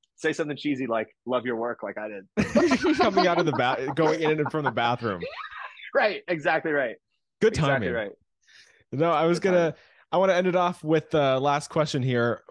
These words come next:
Speaker 2: For anyone looking to get into the entertainment news industry, what is your advice?
Speaker 1: Mm. Um, ad-, main advice is, so I grew up in, like I said, West Virginia. So I was in a geographic location that was very far from any of it,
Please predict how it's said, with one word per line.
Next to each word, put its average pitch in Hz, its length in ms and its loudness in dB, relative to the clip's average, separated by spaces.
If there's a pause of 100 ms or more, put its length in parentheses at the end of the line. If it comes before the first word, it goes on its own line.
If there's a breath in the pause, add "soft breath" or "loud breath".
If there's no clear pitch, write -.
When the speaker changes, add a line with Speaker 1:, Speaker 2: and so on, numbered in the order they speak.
Speaker 2:
For 180 160 -2
anyone 233 320 4
looking 180 380 2
to 160 100 -2
get 135 240 2
into 135 140 -2
the 131 120 0
entertainment 123 440 0
news 123 180 0
industry, 120 400 -2
what 107 220 0
is 120 120 -2
your 113 140 0
advice? 85 720 -4 (760)
Speaker 1:
Mm. 185 340 -2 (720)
Um, 135 520 0 (800)
ad-, 120 240 -6
main 131 380 0
advice 139 560 -2
is, 127 240 -6
so 147 100 0
I 160 140 0
grew 185 120 -2
up 170 100 -4 (100)
in, 139 260 -6
like 127 160 -6
I - 20 -8
said, 120 160 -12
West 110 160 -10
Virginia. 101 320 -12
So 113 140 -2
I 127 60 4
was 143 160 0
in 131 200 -4
a 113 140 -2
geographic 123 540 -4
location 107 480 -6
that 98 160 -10
was 95 200 -18
very 104 360 -2
far 95 280 -2
from 98 120 -14 (100)
any 104 160 -8
of 85 140 -8
it, 85 160 -14